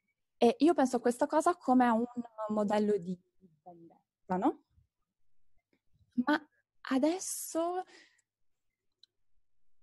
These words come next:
si può pensare a questo come a sminuire, a minimizzare,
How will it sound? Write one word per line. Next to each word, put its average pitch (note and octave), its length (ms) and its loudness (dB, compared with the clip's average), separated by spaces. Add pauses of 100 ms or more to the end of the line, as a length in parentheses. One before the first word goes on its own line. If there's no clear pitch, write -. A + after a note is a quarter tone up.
(800)
si - 280 -2
può E4 180 -2
pensare D4 560 2
a B3 100 2
questo - 540 -6
come B3 340 -4
a C4+ 240 2 (920)
sminuire, D#4+ 1080 2
a A#3 240 4
minimizzare, F#3+ 1300 4